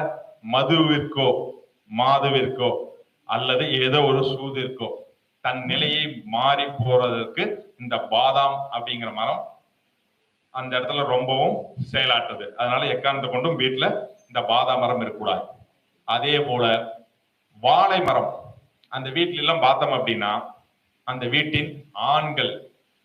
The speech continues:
வாரிசுகள் இருப்பதே இல்லை. வீட்டுக்குள்ள வளர்த்தும் போது ஒண்ணு அவங்களோட கிரக நிலைகள் கோச்சாரம் நல்லா இருந்ததுன்னா வீட்டை விட்டு வெளியில போயிடுறாங்க. இல்லை அப்படின்னா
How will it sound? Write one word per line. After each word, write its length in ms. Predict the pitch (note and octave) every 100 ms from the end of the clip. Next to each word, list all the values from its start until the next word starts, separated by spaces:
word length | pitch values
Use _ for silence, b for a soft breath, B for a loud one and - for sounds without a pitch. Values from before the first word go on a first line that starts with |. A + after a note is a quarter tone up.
| _ G#2
வாரிசுகள் 760 | B2 D#3 D#3 D#3 - B2 G2+ - - -
இருப்பதே 580 | C3+ C#3+ - C3 B2+ C3
இல்லை. 280 | A#2 A2 G#2+ - _ _ _ _ -
வீட்டுக்குள்ள 400 | C#3+ D#3 - C3
வளர்த்தும் 380 | A#2+ B2 G#2+ G#2
போது 220 | A#2 A#2+ A2 - A#2
ஒண்ணு 220 | B2 C#3+
அவங்களோட 400 | C#3 B2 A#2+ C3
கிரக 260 | A2+ A#2 C#3
நிலைகள் 480 | B2+ B2+ B2+ C#3+ -
கோச்சாரம் 440 | B2+ B2 C3 B2+
நல்லா 240 | A2 A#2+
இருந்ததுன்னா 280 | B2 A2+ B2+ F3+ B B _
வீட்டை 300 | C3+ D#3 D#3
விட்டு 220 | D3 - C#3
வெளியில 300 | A2+ C#3+ C3+
போயிடுறாங்க. 480 | A2+ A2 G#2 G#2 G2 - _ _ _ _
இல்லை 440 | A2 A#2+ C#3+ D3+ C3
அப்படின்னா 380 | - A2 A2+